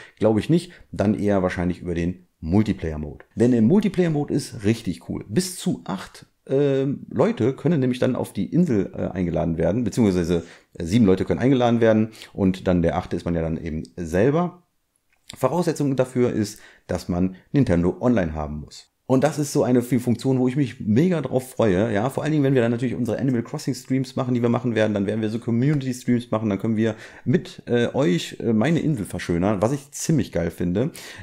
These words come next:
Ähm, der Nachteil wieder beim Multiplayer ist natürlich, dass die Schwi-, äh, die Switch heute oder Nintendo es bis heute nicht geschafft hat, ein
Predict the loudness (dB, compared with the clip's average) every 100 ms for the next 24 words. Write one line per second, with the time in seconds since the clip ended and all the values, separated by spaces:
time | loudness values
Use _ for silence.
0 | 0 4 6 6 4 2 -2 -4 0 2
1 | 2 0 0 2 2 2 0 -2 -4 -2
2 | -2 -2 -4 -4 -2 -2 -4 -4 -6 -6
3 | -4 -4 -4 -6 -6 -6 -10 -2 0 0
4 | 0 0 0 -2 -2 -2 -2 -4 -2 -2
5 | -2 -6 -6 -6 -6 -8 -10 -20 -8 -4